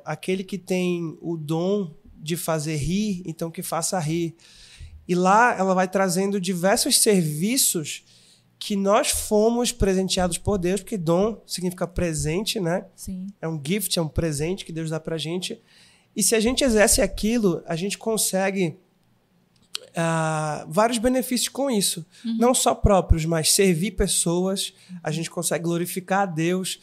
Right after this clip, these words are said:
Speaker 1: De repente, pode virar um trabalho. Às vezes, se não virar um trabalho, pode ser um hobby que te faça feliz, te faça bem. Então, é importante exercer.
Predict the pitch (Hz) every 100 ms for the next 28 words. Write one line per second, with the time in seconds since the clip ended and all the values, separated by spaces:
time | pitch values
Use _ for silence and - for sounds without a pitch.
0 | - - _ 185 214 202 208 214 254 -
1 | 180 196 170 170 175 170 170 156 147 156
2 | 180 185 185 - _ - 190 175 202 202
3 | 202 190 185 180 175 170 170 170 180 180
4 | 185 156 165 165 170 175 - 170 165 -
5 | 165 151 175 170 - - 156 160 143 156
6 | 175 185 - - 175 185 185 196 185 190
7 | 190 185 202 190 190 175